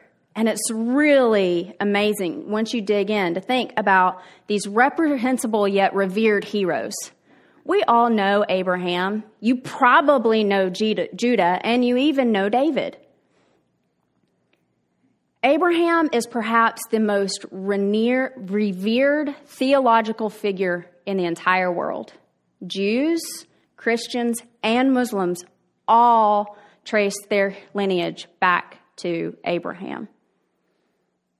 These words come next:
He descended from Shem, one of Noah's sons. And Shem lived so long that he actually was alive when Abraham walked the earth. So,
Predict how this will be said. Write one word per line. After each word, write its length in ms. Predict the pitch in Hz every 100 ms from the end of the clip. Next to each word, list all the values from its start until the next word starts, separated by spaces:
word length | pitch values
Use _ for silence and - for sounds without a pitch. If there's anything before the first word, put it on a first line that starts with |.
| _ _ _ _ _ _ _
He 160 | - 233
descended 480 | 220 220 247 262 220
from 200 | 208 196
Shem, 580 | - 196 185 220 339 - -
one 180 | - 214
of 120 | 190
Noah's 360 | 202 190 202 240 -
sons. 360 | 262 320 370 - - - _ _ _ _ _ _ _ -
And 140 | 214
Shem 500 | - - 285 349 339
lived 340 | 294 247 214 -
so 640 | - - 254 277 302 294
long 440 | 269 247 190 185 196
that 100 | 220
he 200 | 220 214
actually 340 | 220 294 339 294
was 200 | 254 247
alive 440 | 208 185 185 196
when 160 | 208 196
Abraham 560 | 202 202 196 185 175 170
walked 300 | 165 170 -
the 140 | 170
earth. 440 | 156 - - - _ _ _ _ _ _ _ _ _
So, 440 | - 220 208 202